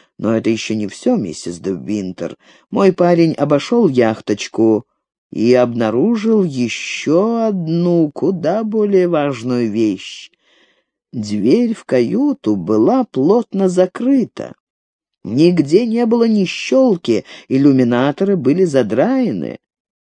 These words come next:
Он разбил стекло в одном из них камнем со дна и заглянул внутрь. Каюта была полна воды, вода, видимо, проникла через какое-то отверстие в днище,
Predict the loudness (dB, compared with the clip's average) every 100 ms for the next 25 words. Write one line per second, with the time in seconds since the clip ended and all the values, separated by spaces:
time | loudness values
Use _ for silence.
0 | _ 0 2 4 2 0 4 4 4 2
1 | -4 0 2 2 0 _ _ -12 -2 0
2 | 0 2 2 4 0 -2 _ _ -4 -2
3 | 0 0 2 2 2 -2 -12 -2 0 2
4 | 2 0 0 -2 -2 -2 -2 0 0 0
5 | -4 _ _ _ 0 2 4 4 4 4
6 | 4 2 0 0 -2 -10 -14 _ _ _
7 | _ _ _ -10 0 4 4 2 0 2
8 | 2 2 2 2 2 2 2 2 2 2
9 | 0 -16 -20 -10 0 0 2 2 2 2
10 | 2 -2 0 0 -2 0 0 0 -2 -2
11 | 0 -2 -8 -10 -8 0 2 2 0 0
12 | 2 2 -2 0 0 0 -4 0 2 0
13 | -4 0 0